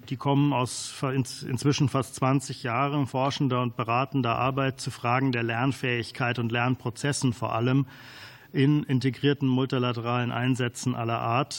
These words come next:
zu politischen Analyseinstrumenten, spezifisch zu Afghanistan,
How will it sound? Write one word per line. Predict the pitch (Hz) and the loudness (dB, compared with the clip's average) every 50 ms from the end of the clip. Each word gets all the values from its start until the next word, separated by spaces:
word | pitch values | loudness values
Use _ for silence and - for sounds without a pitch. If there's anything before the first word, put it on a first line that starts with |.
| - - | -12 -10
zu | - - 123 | -8 -6 -4
politischen | - - 117 117 131 123 131 117 - 135 127 | -2 0 0 2 2 2 2 0 0 0 0
Analyseinstrumenten, | 127 120 120 120 117 117 127 131 127 139 139 131 123 - - - 131 123 123 123 123 123 - - 123 120 - - - - _ _ _ _ - - _ _ _ _ _ _ _ _ | 2 2 2 2 2 2 2 2 2 2 2 2 0 -2 -2 0 2 4 4 4 2 2 2 2 2 2 2 -2 -8 -20 _ _ _ _ -20 -20 _ _ _ _ _ _ _ _
spezifisch | - - 131 113 - - 131 120 - 127 113 - | -6 -4 -2 0 2 2 2 4 2 0 -2 -2
zu | - - | -4 -6
Afghanistan, | 123 107 107 - - 117 117 131 135 135 - - - 135 123 120 123 123 117 | -6 -6 -4 -4 0 2 4 4 4 2 0 0 0 2 2 4 4 2 0